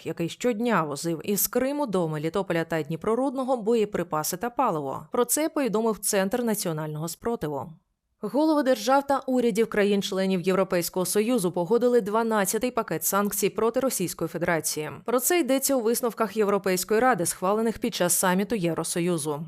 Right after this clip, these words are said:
Як повідомив керівник Офісу президента Андрій Єрмак, дванадцятий пакет санкцій, цитую, «може стосуватися експорту зварювальних апаратів, хімікатів, оборонних технологій і ліцензування програмного забезпечення.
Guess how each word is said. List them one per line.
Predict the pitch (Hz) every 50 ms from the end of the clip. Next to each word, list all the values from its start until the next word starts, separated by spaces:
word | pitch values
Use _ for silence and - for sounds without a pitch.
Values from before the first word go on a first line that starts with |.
| - -
Як | 262 285 294 285
повідомив | - 269 269 262 254 269 254 247 240
керівник | - 254 240 254 247 247 247 - -
Офісу | 254 233 - 202 - 208
президента | 170 - 180 180 165 185 170 196 185 165 160 165
Андрій | 165 165 175 180 185 196
Єрмак, | 170 151 165 175 185 190 214 240 269 277 - -
дванадцятий | 202 220 226 254 277 269 - 247 - 208
пакет | 208 196 185 190 190 180 180
санкцій, | - 262 254 277 294 - - - 302
цитую, | 294 294 - - 285 277 285 285 277 277 269 262 262
«може | 240 233 254 285 302 320 330
стосуватися | - - 302 285 - 285 247 247 247 - 233 - - 240 226 -
експорту | 233 254 - - - - 247 240 - 226
зварювальних | 185 190 190 202 196 196 180 170 165 165 165 165 -
апаратів, | 190 185 - 202 208 208 214 226 - 285 240
хімікатів, | - - 202 185 180 165 185 180 165 156 151 - 226 240 - -
оборонних | 247 254 214 240 220 202 185 175 170 -
технологій | - 180 - - 190 202 233 269 285 247 262 254 - -
і | - 294
ліцензування | 294 294 320 - - 285 269 240 196 226 214 196 202 208 220 240 254
програмного | 247 - 208 180 170 175 156 151 151 156 165 165 156
забезпечення. | - - 160 139 170 - - - 226 196 - - 147 151 151 143 127 123